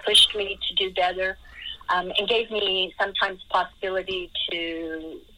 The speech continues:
drive other cars than I would have, um, because, uh, I, I've driven other cars just because somebody said, "Well, get in the car and take it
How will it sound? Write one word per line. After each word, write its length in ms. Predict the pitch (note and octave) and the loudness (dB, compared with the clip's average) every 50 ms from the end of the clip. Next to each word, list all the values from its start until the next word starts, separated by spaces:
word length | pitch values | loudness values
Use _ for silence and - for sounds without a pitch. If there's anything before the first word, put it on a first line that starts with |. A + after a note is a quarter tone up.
| - - - | -12 -4 0
drive 260 | G3+ G3+ F#3 F#3 F3 - - | 2 4 4 4 0 -2 -4
other 200 | F#3+ F#3+ G3+ - | -2 -2 -2 -6
cars 380 | - - G3 F3 E3+ F3 E3+ - - - | -2 0 2 2 2 2 -2 -8 -10 -8
than 160 | F3+ E3+ E3 | -8 -4 -4
I 180 | D#3 D#3 D#3 D3+ - | -4 -4 -4 -4 -2
would 180 | G#3 A#3 A3+ | 0 0 2
have, 220 | - D3 - - - - - - - - - - - - - - - - - - - - | 2 2 2 0 -4 -8 -18 -20 -20 -20 -20 -20 -20 -20 -20 -20 -20 -20 -20 -12 -4 -2
um, 360 | E3+ E3 E3 E3 E3 D#3+ E3 E3 D#3+ E3 - | -2 0 0 -2 -4 -6 -8 -10 -16 -10 -10
because, 360 | F#3+ F#3 - - F3 E3+ E3+ - - - - | -8 -6 0 2 2 0 0 -4 -6 0 2
uh, 340 | E3 E3+ E3 D#3+ D#3 D3+ - - | 4 4 6 4 4 2 2 2
I, 320 | E3+ F3 E3+ F3 E3+ D#3+ - - - - | 2 4 4 2 2 -2 -10 -6 -2 0
I've 160 | - D#3 D#3+ - - - - - - - - - E3 D#3+ - | 0 0 -2 -8 -20 -20 -20 -20 -20 -20 -20 -16 -6 -4 -2
driven 340 | - A3 G#3 G3+ G#3 F#3 F#3+ | 0 0 2 4 2 4 4
other 280 | F3 E3+ E3+ F#3+ F3+ | 2 2 2 0 -2
cars 520 | - - - - F#3 F3+ F3+ F3+ F3 E3+ - - - - | -4 -4 0 2 4 4 6 4 2 0 -4 -10 -4 -4
just 160 | G3 F#3+ - - - - | -4 -4 -4 -8 -12 -12
because 460 | G3+ - - - F3+ F3 E3+ E3+ E3 - - - | -10 -4 -2 0 2 2 2 0 -2 -6 -4 -2
somebody 360 | F3+ F3 F#3 - F3+ F3+ - - | -2 -2 0 -4 -6 -6 0 0
said, 120 | F#3 F#3+ | 2 2
"Well, 160 | A3 C#4+ E4+ C#4 | 4 2 2 2
get 140 | F4 F#4+ E4 | 0 0 0
in 140 | F#4+ F4+ F4+ | -2 -4 -6
the 80 | E4+ | -8
car 260 | - - - D#4+ D#4 D4+ | -6 2 4 6 6 6
and 100 | D4+ D4 - | 4 2 0
take 160 | B3+ B3 - | 0 0 0
it 100 | B3 | -6